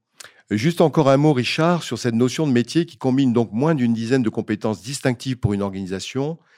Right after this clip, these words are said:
Cette définition du métier montre qu'à partir d'un agrégat de macro-compétences, l'expression du métier va sans doute différer d'une entreprise à une autre, mais également au sein d'une même entreprise, d'une équipe de dirigeants à une autre.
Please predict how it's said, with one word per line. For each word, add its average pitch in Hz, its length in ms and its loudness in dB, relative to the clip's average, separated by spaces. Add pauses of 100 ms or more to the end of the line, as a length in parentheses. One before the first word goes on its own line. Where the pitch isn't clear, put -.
(240)
Cette 104 220 -4
définition 131 480 0
du 123 60 4
métier 120 300 2
montre 147 200 0
qu'à 120 100 -2
partir 120 340 -4
d'un 107 360 -2
agrégat 127 580 0
de 90 120 -6
macro-compétences, 123 1120 -4 (360)
l'expression 131 580 0
du 117 100 0
métier 117 340 2
va 127 140 2
sans 120 160 -2
doute 123 180 -6
différer 135 460 -4
d'une 110 180 -2
entreprise 107 460 -4
à 95 60 0
une 95 180 -4
autre, 143 280 -6 (520)
mais 127 160 6
également 143 380 4
au 139 40 0
sein 139 180 2
d'une 104 200 0
même 151 240 2
entreprise, 131 720 -4 (300)
d'une 120 180 0
équipe 131 220 -2
de 123 100 2
dirigeants 117 380 -2
à 120 80 0
une 101 100 -4
autre. 92 280 -12